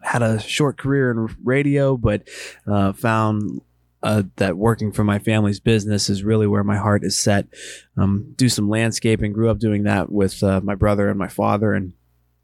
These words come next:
and, uh, now my, my primary focus is, is gr-, helping my family grow while at the same time,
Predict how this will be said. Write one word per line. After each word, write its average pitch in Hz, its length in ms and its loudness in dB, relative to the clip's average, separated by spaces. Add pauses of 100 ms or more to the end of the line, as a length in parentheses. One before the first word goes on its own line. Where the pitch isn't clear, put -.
(540)
and, 101 260 0
uh, 101 200 0
now 120 540 0
my, 101 360 0
my 101 100 -2
primary 117 480 2
focus 110 500 -2
is, 101 280 0 (400)
is 101 380 2 (360)
gr-, - 120 -4 (540)
helping 139 360 0
my 117 100 2
family 117 380 0
grow 117 400 0
while 107 220 0
at 101 60 -2
the 104 60 -4
same 113 300 0
time, 110 480 0